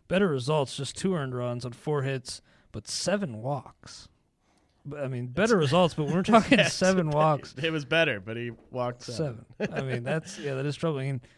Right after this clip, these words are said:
Speaker 1: fifty-eight of one oh five, uh, pitches for strikes. I mean, none of his starts really. I mean, he's only made it out of the sixth inning once. That was that start where he walked seven. So, uh,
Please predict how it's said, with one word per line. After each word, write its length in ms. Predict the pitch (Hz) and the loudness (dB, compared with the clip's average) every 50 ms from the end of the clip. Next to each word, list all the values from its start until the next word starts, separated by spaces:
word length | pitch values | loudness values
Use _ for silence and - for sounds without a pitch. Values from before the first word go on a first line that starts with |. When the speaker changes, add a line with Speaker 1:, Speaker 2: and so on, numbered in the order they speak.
| _ _ _ _ | _ _ _ _
Speaker 1:
fifty-eight 720 | - - 226 214 - - 208 170 151 151 160 180 196 - - | -2 0 0 0 0 -2 0 2 2 2 2 2 0 -4 -8
of 160 | 147 127 117 | -12 -10 -8
one 220 | 123 143 160 160 160 | -4 -2 -2 0 0
oh 100 | 156 143 | -2 -2
five, 540 | - - 135 135 139 147 143 143 147 156 _ _ _ _ - - | -2 -2 -2 -2 -2 -2 -2 -4 -6 -12 _ _ _ _ -16 -14
uh, 120 | 127 120 117 - | -12 -14 -10 -10
pitches 320 | - 156 - - 147 131 | -10 -10 -8 -8 -10 -10
for 140 | - 123 113 | -10 -12 -12
strikes. 600 | - - - 131 135 143 143 143 131 - - - - - _ _ _ _ _ _ _ _ _ - | -12 -12 -8 -4 -4 -2 -2 -4 -6 -10 -16 -18 -20 -20 _ _ _ _ _ _ _ _ _ -16
I 40 | - | -12
mean, 260 | 131 127 131 135 135 | -10 -8 -8 -6 -4
none 180 | 139 165 226 254 | -2 0 0 0
of 80 | 226 | 0
his 160 | 151 131 123 123 | 0 0 -2 -4
starts 560 | - - 156 - - - 156 156 151 - - | -6 -8 -10 -10 -8 -4 -2 -2 -2 -2 -2
really. 240 | 139 143 160 147 135 | -2 0 0 0 0
I 60 | 127 | -2
mean, 280 | 127 131 131 131 127 123 _ _ _ _ _ _ _ _ _ _ _ - - - | -2 -4 -4 -4 -6 -8 _ _ _ _ _ _ _ _ _ _ _ -18 -12 -8
he's 220 | 127 120 123 123 | -8 -6 -4 -2
only 140 | 170 185 175 | -2 0 0
made 200 | 156 151 156 151 | 2 2 2 2
it 80 | 151 143 | 2 0
out 140 | 143 147 | 0 0
of 80 | 143 131 | 0 -2
the 80 | 127 120 | -4 -6
sixth 340 | - - 165 143 - - | -6 -6 -6 -6 -6 -8
inning 320 | - 143 139 131 120 110 113 | -6 -6 -4 -4 -4 -6 -6
once. 380 | 117 127 135 127 120 113 - - - | -6 -6 -6 -6 -8 -10 -12 -14 -12
That 120 | 131 123 | -10 -10
was 200 | 123 123 120 117 | -8 -10 -10 -10
that 200 | 127 123 117 110 | -10 -12 -12 -10
start 240 | - - 131 123 120 | -10 -8 -8 -8 -6
where 100 | 113 110 | -6 -8
he 40 | 110 | -6
walked 320 | 110 120 127 131 131 - | -6 -6 -6 -6 -8 -10
seven. 460 | - - 156 147 143 120 110 104 117 | -10 -6 -4 -4 -4 -4 -6 -8 -10
So, 320 | 113 - 123 113 110 113 - - - - - _ _ _ _ _ - | -10 -10 -10 -8 -8 -10 -10 -14 -20 -20 -20 _ _ _ _ _ -16
uh, 360 | 110 104 107 104 101 110 | -14 -14 -12 -12 -12 -12